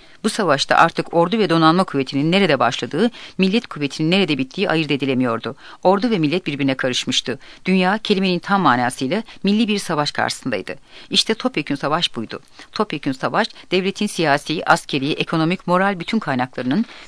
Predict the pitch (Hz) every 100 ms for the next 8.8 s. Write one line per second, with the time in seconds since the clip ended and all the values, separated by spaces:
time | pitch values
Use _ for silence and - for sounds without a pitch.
0 | - 196 226 - 175 220 214 135 - 135
1 | 131 139 - 151 135 - 226 - - 226
2 | 220 - 143 147 156 156 160 180 139 147
3 | - 135 135 123 147 220 - - 190 226
4 | 214 165 - 165 156 139 147 240 - -
5 | 196 254 190 180 208 - - 147 147 -
6 | 147 147 226 247 - - 160 - - -
7 | 120 104 - 120 - - - - 208 240
8 | 262 - 233 220 135 127 170